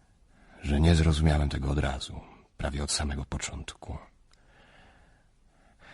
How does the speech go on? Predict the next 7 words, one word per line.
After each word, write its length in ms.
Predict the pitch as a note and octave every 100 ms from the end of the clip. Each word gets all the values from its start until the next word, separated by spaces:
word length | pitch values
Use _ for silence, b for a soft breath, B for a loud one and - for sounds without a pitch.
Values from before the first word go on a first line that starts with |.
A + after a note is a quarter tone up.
| B B
Absolutnie 640 | - - D2+ E2+ - E2+
nie 120 | D#2
pojmowałem, 880 | - D2+ D2+ D#2 D2 C#2 D#2 F#2 F2+ - _ _ _ _ _ _ _ b b b b b b _ -
jak 220 | - -
się 160 | - - -
to 140 | -
mogło 560 | G2 E2+ D#2+ D2+ D2